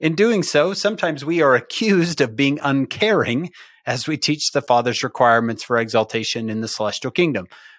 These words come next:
But wouldn't it be far more uncaring for us to not tell the truth, not teach what God has revealed? It is precisely because we do care deeply about all of God's children that we proclaim his truth.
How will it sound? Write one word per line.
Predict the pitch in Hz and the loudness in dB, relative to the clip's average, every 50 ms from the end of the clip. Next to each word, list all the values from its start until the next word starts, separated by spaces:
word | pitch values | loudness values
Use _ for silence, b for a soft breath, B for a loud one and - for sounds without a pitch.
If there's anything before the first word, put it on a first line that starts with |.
| B B - | B B -2
But | 151 170 | 0 4
wouldn't | 180 202 214 208 196 | 4 4 4 4 2
it | 175 147 | 2 2
be | 151 139 | 2 0
far | - - - 127 127 143 | 2 2 2 4 4 4
more | 147 139 123 117 107 - - _ - | 4 2 2 0 0 -2 -4 _ 0
uncaring | 117 127 151 196 233 247 233 - - 113 101 95 98 98 101 | 2 2 4 4 4 2 2 2 0 0 0 0 -2 -4 -6
for | 98 - 110 107 | -6 -4 -2 -2
us | 117 135 - - | -2 -2 -4 -6
to | - 113 | -6 -6
not | 104 98 95 95 95 120 160 - _ _ | -6 -6 -4 -4 -4 -4 -4 -6 _ _
tell | - 196 208 220 | -2 0 0 0
the | 208 214 | 0 -2
truth, | 202 - - 220 240 269 262 - _ _ _ _ _ _ _ - | -4 -4 -2 -2 -2 -2 -4 -8 _ _ _ _ _ _ _ -18
not | - 90 98 107 139 - - _ | -8 -2 2 2 2 2 0 _
teach | - 175 190 190 - - | -4 -2 -2 -2 -4 -8
what | 180 175 | -4 0
God | 165 170 170 180 180 | 2 4 4 4 4
has | 180 151 - | 2 0 0
revealed? | 170 156 151 170 180 190 196 185 - b b b b b b b b b _ _ - | 0 0 2 2 2 2 0 -2 -6 b b b b b b b b b _ _ -2
It | 156 151 | 0 2
is | 156 139 - | 2 0 -2
precisely | _ - 160 147 - - - 151 143 139 - - 135 127 123 | _ 2 2 2 2 2 2 2 2 2 0 -2 -4 -4 -2
because | 117 120 117 - - 123 110 | -2 -2 -2 -2 -2 -4 -2
we | 113 127 123 113 110 _ - | -2 -4 -4 -4 -8 _ -8
do | - 185 180 170 156 139 117 107 | -6 -2 0 2 2 2 0 -2
care | - - - 151 143 127 | -4 -4 -2 -2 0 -2
deeply | 110 104 - - 160 160 143 143 - 131 113 110 | -2 -4 -6 -4 -2 -2 -2 -2 -4 -2 0 0
about | 107 104 117 113 113 117 | 2 2 2 4 4 4
all | 120 143 113 | 4 4 2
of | 107 107 104 | 2 0 0
God's | 117 113 107 101 - | 0 0 0 0 -4
children | - - - 113 110 104 104 107 104 104 | -4 -2 -2 -2 0 0 0 0 0 -2
that | 107 101 - | -4 -6 -6
we | 110 107 104 | -6 -6 -6
proclaim | - - 117 107 104 - - 117 113 110 110 107 | -6 -4 -6 -6 -6 -6 -6 -6 -4 -4 -4 -6
his | 101 107 101 - | -6 -6 -6 -6
truth. | - - - 120 110 98 92 - _ | -8 -4 -2 -2 -2 -2 -4 -10 _